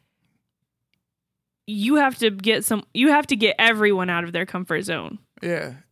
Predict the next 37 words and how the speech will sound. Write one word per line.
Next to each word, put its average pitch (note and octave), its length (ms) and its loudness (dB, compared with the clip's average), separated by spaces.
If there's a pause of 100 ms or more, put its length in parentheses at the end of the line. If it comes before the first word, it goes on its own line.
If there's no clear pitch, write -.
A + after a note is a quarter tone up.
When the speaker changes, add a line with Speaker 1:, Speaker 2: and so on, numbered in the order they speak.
Speaker 2:
and F3+ 120 0
remove F#3+ 320 0
Speaker 1:
For, E3+ 80 2
Speaker 2:
distractions - 300 0
Speaker 1:
for B3+ 180 6
them B3 160 2
Speaker 2:
too. B3 120 2
Speaker 1:
to - 20 2
be G#3+ 140 2
vulnerable F3 720 -2 (180)
with G3+ 240 -2
Speaker 2:
Yeah. - 60 2
Speaker 1:
each G3 160 -2
other. - 320 -6 (640)
And G#3+ 160 0
so G#3+ 140 2
that, G#3+ 240 0
that A#3 140 4
was A3+ 140 0
my F#3+ 140 -2
favorite - 300 -6
part, - 360 -8
is G#3+ 300 -4
seeing G#3 380 -2
all G3 200 -2
of F#3 120 -6
them F#3+ 280 -6
actually F#3+ 480 -6
come F#3+ 280 -4
together F3+ 580 -4
during F#3 580 -2
that F3 200 -4
time. D#3+ 360 -8 (960)
Speaker 2:
My F#3+ 220 -2
goodness, E3 260 -6
it's G3 120 -2
the, A#3+ 200 -2